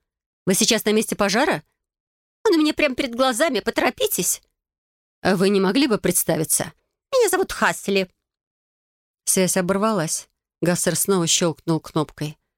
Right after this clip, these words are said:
Сирена обомлела. "Гном Хасли?" недоверчиво фыркнула она.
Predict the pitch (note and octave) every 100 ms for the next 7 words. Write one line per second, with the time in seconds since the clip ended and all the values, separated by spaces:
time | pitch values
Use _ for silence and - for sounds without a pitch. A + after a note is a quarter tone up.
0 | _ - - D#3+ F3 G#3+ G3+ E3+ E3 G3
1 | F#3+ C#3+ C#3+ - _ _ _ _ _ _
2 | _ _ _ - F3 E3+ F3+ F3 - E3+
3 | F#3 - C4+ C4+ _ _ _ F3+ F#3+ F#3+
4 | E3 - E3 - F3 - D3 D3 C#3+